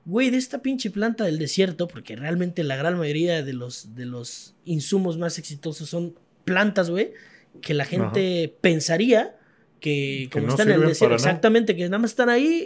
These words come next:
Speaker 1: y hacen a lo mejor algún proceso <laughs> natural, güey.
Speaker 2: Sí, es-,
Speaker 1: ¿De
Speaker 2: están
Speaker 1: dónde,
Speaker 2: ahí
Speaker 1: güey?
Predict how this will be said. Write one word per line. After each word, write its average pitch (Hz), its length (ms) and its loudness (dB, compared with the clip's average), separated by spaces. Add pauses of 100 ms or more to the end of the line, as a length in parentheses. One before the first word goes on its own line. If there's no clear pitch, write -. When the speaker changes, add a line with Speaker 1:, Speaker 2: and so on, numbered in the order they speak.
Speaker 1:
y 196 300 -2
hacen 196 640 0
a 156 40 -4
lo 160 280 -2
mejor 233 280 0
algún 214 280 2
proceso 170 600 -2 (120)
<laughs> 160 120 -12
natural, 151 460 -2
güey. 143 220 -12 (340)
Speaker 2:
Sí, 143 120 -4
es-, - 160 -6
Speaker 1:
¿De - 60 -8
Speaker 2:
están 185 240 0
Speaker 1:
dónde, 226 260 6
Speaker 2:
ahí 127 40 0
Speaker 1:
güey? 117 300 -4